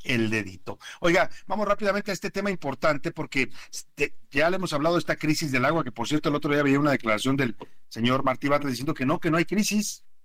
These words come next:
que todo está muy bien, que tenemos agua garantizada.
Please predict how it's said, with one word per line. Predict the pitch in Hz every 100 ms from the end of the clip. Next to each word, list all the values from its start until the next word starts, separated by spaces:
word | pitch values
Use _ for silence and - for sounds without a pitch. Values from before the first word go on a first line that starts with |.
| _
que | -
todo | 156 196
está | -
muy | 196 185
bien, | 185 247
que | 247 170
tenemos | 165 185
agua | 180 196 180
garantizada. | 147 131 127 160 196 214